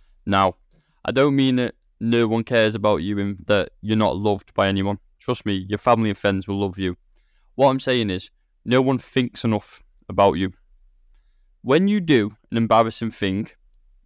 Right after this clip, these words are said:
to you, that means everything falls down. Say if you drop a plate and it smashes everywhere in front of people, you think, "Oh my God,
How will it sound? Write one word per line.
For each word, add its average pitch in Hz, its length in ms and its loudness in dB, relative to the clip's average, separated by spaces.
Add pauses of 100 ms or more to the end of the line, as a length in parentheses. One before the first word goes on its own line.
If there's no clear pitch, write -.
to 123 140 -4
you, 143 320 0 (200)
that 127 220 2
means 107 480 -4 (500)
everything 113 460 0
falls 104 320 -4
down. 95 320 -4 (560)
Say 123 240 -2
if 120 140 -4
you 113 200 -4 (180)
drop 139 320 0
a 127 80 0
plate - 600 -4 (160)
and 110 120 0
it 80 80 -4
smashes 117 500 0
everywhere 101 400 0
in 95 100 -4
front 92 200 -6
of - 100 -10
people, 101 380 -6 (340)
you 123 160 -2
think, 107 340 -4 (160)
"Oh 123 180 2
my 123 200 2
God, 104 320 0